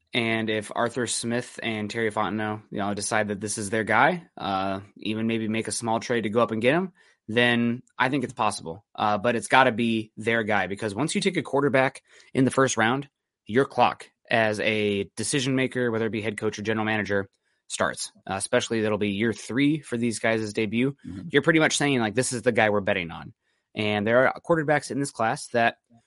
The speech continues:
Speaker 1: maybe would be good fits. I really think that getting a quarterback with some, uh,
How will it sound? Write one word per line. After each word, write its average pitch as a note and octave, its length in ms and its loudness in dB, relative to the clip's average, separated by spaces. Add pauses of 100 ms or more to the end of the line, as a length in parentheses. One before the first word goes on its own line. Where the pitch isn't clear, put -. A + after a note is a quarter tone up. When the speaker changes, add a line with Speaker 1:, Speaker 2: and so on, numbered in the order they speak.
(160)
Speaker 1:
maybe G#2+ 240 2
would B2 160 -2
be A#2+ 80 -4
good A#2+ 220 0
fits. - 260 -2
I G2 140 2
really A2+ 400 0
think G#2+ 360 -8
that G#2 220 -2
getting G#2+ 280 -2
a G#2 240 -2 (260)
quarterback A2+ 440 0
with G#2+ 120 -4
some, G#2+ 400 -4 (360)
uh, D2+ 320 -2